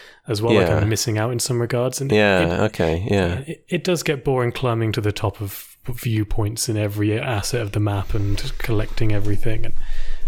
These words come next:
Speaker 1: that kind of stuff. It, it takes time, and I do wish it'd be a bit more streamlined. I did used to enjoy them. Um,
Speaker 2: Yeah.
Speaker 1: like, I don't know, uh, say, um, Saints Row,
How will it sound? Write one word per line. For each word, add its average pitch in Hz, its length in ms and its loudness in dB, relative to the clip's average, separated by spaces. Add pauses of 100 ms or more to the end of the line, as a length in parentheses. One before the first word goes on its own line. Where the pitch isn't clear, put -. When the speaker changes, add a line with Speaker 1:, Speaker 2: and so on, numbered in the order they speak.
Speaker 1:
that 104 160 2
kind 101 200 0
of 101 80 0
stuff. - 360 4 (100)
It, 135 380 -4
it 135 80 0
takes 131 260 2
time, 101 380 4
and 107 400 2 (380)
I 123 140 4
do 107 180 2
wish 98 120 0
it'd 110 100 -2
be 104 120 0
a 98 60 -2
bit 104 120 -4
more 104 200 0
streamlined. 107 440 2
I 143 80 2
did 240 200 2
used 139 160 0
to 107 60 2
enjoy 101 220 4
them. 107 140 2 (500)
Um, 101 480 2 (300)
Speaker 2:
Yeah. 117 160 4
Speaker 1:
like, 78 100 -2
I 110 40 -2
don't 107 100 -6
know, 113 100 -10 (460)
uh, 104 420 -2
say, 104 560 0 (520)
um, 113 680 -12 (260)
Saints 117 320 -2
Row, 117 240 -2